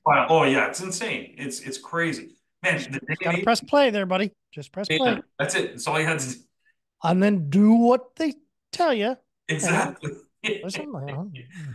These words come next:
Speaker 1: Exactly. And that's the thing. You wanna reach next levels, you wanna level up, you gotta, you know, pay attention and execute. That's it, you know? And it doesn't mean it has to be a one for one. Uh, like, we'll throw out an idea and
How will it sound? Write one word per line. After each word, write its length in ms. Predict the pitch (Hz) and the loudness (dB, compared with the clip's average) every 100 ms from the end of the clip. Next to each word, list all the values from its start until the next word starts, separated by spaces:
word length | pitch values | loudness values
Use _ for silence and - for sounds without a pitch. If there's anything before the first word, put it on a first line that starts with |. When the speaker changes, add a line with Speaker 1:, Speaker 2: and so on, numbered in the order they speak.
| - | -10
Speaker 1:
Exactly. 600 | 139 165 180 180 175 135 | -8 -4 0 0 0 -4
And 80 | 120 | -2
that's 200 | 147 160 | -2 -2
the 80 | - | -4
thing. 200 | - 139 | -8 -6
You 120 | 117 | -6
wanna 200 | 120 135 | -4 -4
reach 220 | 135 143 143 | -2 -4 -4
next 200 | 143 139 | -6 -4
levels, 340 | 151 180 175 | -2 -2 -4
you 60 | 123 | -4
wanna 160 | 123 | -2
level 320 | 123 127 131 143 | -2 -2 -2 -2
up, 300 | - - - | -2 -4 -14
you 140 | 110 110 | -12 -6
gotta, 460 | 123 127 127 - - | -2 -2 -2 -6 -8
you 60 | |
know, 300 | 127 165 - - | -8 -8 -12 -12
pay 140 | 117 | -10
attention 560 | 113 131 127 - - - _ - | -8 -8 -6 -8 -10 -14 _ -12
and 100 | 160 | -8
execute. 500 | 226 - - 113 - - _ _ _ _ _ _ 269 | -6 -8 -10 -12 -16 -20 _ _ _ _ _ _ -12
That's 180 | 262 | -10
it, 300 | 440 - - _ - | -8 -8 -10 _ -8
you 100 | - | -4
know? 280 | - - - - - | -4 -6 -12 -20 -6
And 140 | 160 160 | -2 0
it 40 | |
doesn't 240 | 156 165 165 | 2 0 2
mean 160 | 165 | 0
it 100 | 156 | 0
has 160 | 143 139 | -2 -4
to 60 | 135 | -4
be 80 | |
a 60 | 127 | -4
one 260 | 117 139 127 | -2 -2 -2
for 200 | 131 120 | -6 -6
one. 400 | 123 131 175 - - | -4 -4 -6 -12 -10
Uh, 400 | 113 107 104 107 | -6 -6 -6 -6
like, 300 | 117 117 - _ _ | -8 -8 -14 _ _
we'll 160 | 127 131 | -8 -6
throw 220 | 143 135 | -2 0
out 60 | 131 | 0
an 80 | 123 | 0
idea 420 | 123 120 151 151 | 0 0 0 0
and 320 | 120 110 104 | -2 -6 -14